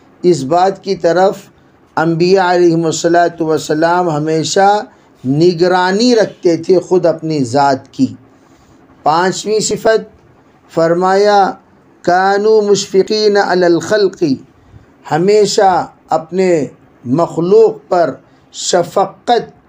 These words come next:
और रहमत वाला ताल्लुक़ हुआ करता था। इनका जो रिश्ता था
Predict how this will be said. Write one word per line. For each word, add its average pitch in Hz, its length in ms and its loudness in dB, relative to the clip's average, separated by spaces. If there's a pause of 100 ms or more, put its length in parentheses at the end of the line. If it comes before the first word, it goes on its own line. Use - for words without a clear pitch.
(100)
और 151 220 -2
रहमत 190 580 -2
वाला 175 360 0 (120)
ताल्लुक़ 170 500 -2
हुआ 151 220 2
करता 127 440 -2
था। - 220 -14 (680)
इनका 165 400 0
जो 202 140 2
रिश्ता 196 460 0
था 185 380 0